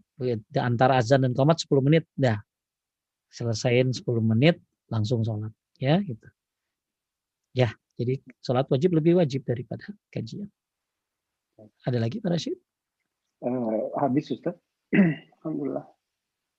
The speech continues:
Speaker 1: Alhamdulillah. Ya. Ya, Bapak Ibu sekalian yang dimuliakan oleh Allah Subhanahu wa taala. Alhamdulillah.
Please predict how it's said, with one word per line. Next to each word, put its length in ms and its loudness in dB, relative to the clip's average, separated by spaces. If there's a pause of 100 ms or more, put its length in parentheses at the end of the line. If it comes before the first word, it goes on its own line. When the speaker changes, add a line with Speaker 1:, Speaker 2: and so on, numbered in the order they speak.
(2750)
Speaker 1:
Alhamdulillah. 760 -4 (160)
Ya. 100 -8 (640)
Ya, 200 4 (120)
Bapak 240 -4
Ibu 160 0
sekalian 680 2
yang 140 0
dimuliakan 560 0
oleh 80 -2
Allah 240 -2
Subhanahu 480 -4
wa 100 -4
taala. 380 2 (880)
Alhamdulillah. 480 6